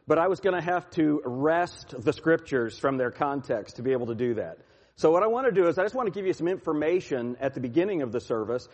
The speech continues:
and then we're gonna dive into Psalm one nineteen and finish that section, and we'll actually preach what it says rather than what I'm trying to make it say. Does that sound like a good plan?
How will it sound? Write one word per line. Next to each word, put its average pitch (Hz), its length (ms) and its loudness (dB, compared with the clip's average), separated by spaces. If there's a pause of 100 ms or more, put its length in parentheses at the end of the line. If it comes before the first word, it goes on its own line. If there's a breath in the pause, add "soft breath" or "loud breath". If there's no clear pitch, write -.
(200 soft breath)
and 139 140 0
then 151 120 4
we're 190 120 2
gonna 196 160 2
dive 160 280 2
into 170 140 -2
Psalm 156 300 0
one 165 140 0
nineteen 151 500 -2
and 123 100 -2
finish 156 640 -2
that 135 380 2
section, 151 540 0 (220 loud breath)
and 180 120 4
we'll 180 140 4
actually 202 320 0
preach 170 300 0
what 156 140 2
it 127 100 -4
says 131 500 2
rather 139 280 0
than 131 180 -2
what 131 140 2
I'm 123 100 -2
trying 123 260 -6
to 120 120 -8
make 131 300 -2
it 104 160 -10
say. 95 200 -6
Does 113 140 -4
that 151 160 0
sound 156 180 -2
like 147 120 -2
a 147 60 -2
good 135 140 -2
plan? 156 360 -6